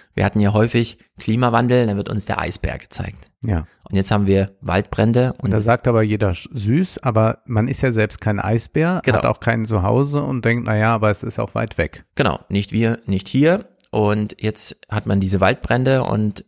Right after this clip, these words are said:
Speaker 1: äh, denkt sich so in den Redaktionen, ah ja, Tourismus. <laughs> So die erste Register, das Feld, ja, Tourismus. Müssen wir erstmal dreißig Sekunden über Tourismus reden. Und über Waldbrände sollte man aber intensiver sprechen, zum Beispiel mit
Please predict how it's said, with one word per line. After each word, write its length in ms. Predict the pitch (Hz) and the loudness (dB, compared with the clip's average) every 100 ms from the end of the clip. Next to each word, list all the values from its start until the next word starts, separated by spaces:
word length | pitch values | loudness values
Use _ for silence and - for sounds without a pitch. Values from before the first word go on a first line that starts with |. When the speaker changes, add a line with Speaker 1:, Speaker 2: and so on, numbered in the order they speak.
| - | -14
Speaker 1:
äh, 180 | - - | -10 -10
denkt 320 | - 104 107 | -4 -2 -2
sich 160 | - 104 | -2 -2
so 80 | 101 | 0
in 60 | |
den 100 | 101 | 2
Redaktionen, 600 | 98 98 98 - 98 98 98 | 0 0 -2 -2 0 0 0
ah 100 | 101 | 0
ja, 120 | 104 | 0
Tourismus. 580 | - 101 101 - - - _ _ _ _ _ | 0 -2 -2 -2 -8 -10 _ _ _ _ _
<laughs> 600 | - - 107 - - - | -2 0 0 -4 -18 -16
So 180 | - 113 101 - | -2 0 0 -4
die 200 | 113 104 | 0 0
erste 520 | - 104 - 95 92 - - - | 2 0 2 2 2 -2 -14 -10
Register, 680 | 98 95 104 - - 92 98 | -6 -2 -2 0 0 2 -2
das 220 | 101 - | -4 -2
Feld, 240 | - 69 85 | -2 0 -2
ja, 120 | 90 | -2
Tourismus. 480 | - 95 - - - | 0 -2 -2 -6 -6
Müssen 160 | 95 | -6
wir 40 | - | -4
erstmal 280 | 98 98 92 | -2 -2 -2
dreißig 280 | - 95 95 | -2 -2 -2
Sekunden 260 | - 95 | -4 -2
über 160 | 95 92 | 0 -2
Tourismus 440 | - 95 101 - | -2 -6 -6 -8
reden. 240 | 107 101 104 - - - - - - _ 120 | -8 -8 -10 -14 -16 -20 -20 -20 -20 _ 2
Und 220 | 131 135 | 4 2
über 220 | 110 117 | 2 2
Waldbrände 420 | 110 - - 139 | 2 0 -2 -2
sollte 240 | 120 117 151 | 0 0 0
man 140 | 120 | -2
aber 260 | - 92 - | -2 -4 -4
intensiver 520 | 139 139 117 117 107 | -6 -4 -6 -4 -4
sprechen, 380 | - 107 110 113 | -4 -6 -4 -6
zum 140 | - | -2
Beispiel 300 | 98 101 98 | -4 -2 -2
mit 260 | 95 95 | -2 -2